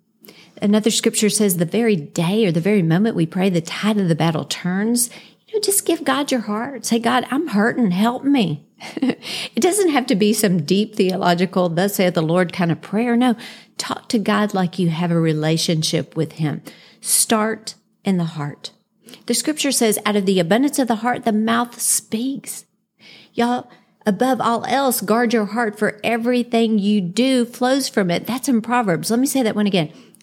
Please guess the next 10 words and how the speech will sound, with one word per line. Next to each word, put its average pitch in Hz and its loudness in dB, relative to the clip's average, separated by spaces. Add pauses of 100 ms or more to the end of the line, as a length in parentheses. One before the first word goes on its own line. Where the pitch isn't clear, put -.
"Guard 240 0
your 254 0
heart, - -4 (420)
for - -4 (140)
everything 277 2
you 262 4
do 262 2 (460)
flows 302 -4
from 170 -2
it." - -12